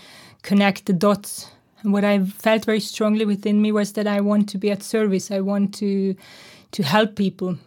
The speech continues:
I didn't really know how, that just that I wanna help people. And, uh, yeah,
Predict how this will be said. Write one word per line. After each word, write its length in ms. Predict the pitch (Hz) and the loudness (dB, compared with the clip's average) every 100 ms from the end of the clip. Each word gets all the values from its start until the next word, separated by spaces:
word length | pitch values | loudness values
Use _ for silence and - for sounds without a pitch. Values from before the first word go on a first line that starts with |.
| 214 | -8
I 20 | |
didn't 260 | 190 196 196 | -4 0 0
really 160 | 196 | 2
know 200 | 196 196 | 2 0
how, 440 | - 208 208 202 - _ _ | -2 -2 0 -2 -6 _ _
that 160 | - 180 - _ | -8 -8 -10 _
just 260 | - 190 - | -8 -8 -6
that 100 | 202 | -4
I 120 | 190 | 0
wanna 200 | 202 190 | 0 0
help 380 | - 202 196 - | -2 -4 -4 -4
people. 400 | 190 - 185 - _ _ _ - _ _ | -6 -4 -8 -8 _ _ _ -20 _ _
And, 460 | 202 190 190 190 190 | -4 0 2 2 0
uh, 500 | 196 190 190 190 190 165 _ _ _ _ _ _ _ _ _ _ _ - - - _ _ _ _ _ _ _ _ 453 | -2 0 -2 -2 -2 -4 _ _ _ _ _ _ _ _ _ _ _ -20 -20 -20 _ _ _ _ _ _ _ _ -4
yeah, 260 | 226 196 | 0 0